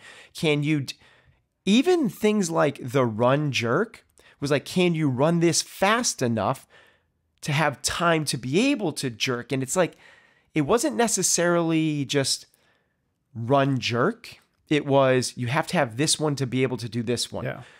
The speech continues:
Speaker 1: You weren't, uh, able to work on, um, compensatory pluses and minuses. It was like, you need, it was kinda like the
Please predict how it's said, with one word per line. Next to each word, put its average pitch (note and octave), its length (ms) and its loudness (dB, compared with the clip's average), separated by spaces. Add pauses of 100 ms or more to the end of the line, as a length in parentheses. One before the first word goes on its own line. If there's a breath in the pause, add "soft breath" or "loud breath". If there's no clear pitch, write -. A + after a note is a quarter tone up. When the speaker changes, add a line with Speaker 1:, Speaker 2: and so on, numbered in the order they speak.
(200 loud breath)
Speaker 1:
You C#3 200 0
weren't, F#3 340 2 (120)
uh, D3 140 0 (100)
able E3 340 4
to C#3 300 2
work C3+ 640 0
on, B2+ 640 2 (640 soft breath)
um, A#2 720 2 (1800)
compensatory C#3 1200 0
pluses C3+ 400 -2
and A#2 120 0
minuses. D3 560 0
It - 100 -6
was C3 100 0
like, B2 200 -2
you C3+ 200 0
need, D#3 540 0 (260 soft breath)
it D#3 60 0
was D3 100 2
kinda B3 200 2
like E3 340 2 (400)
the B2+ 160 0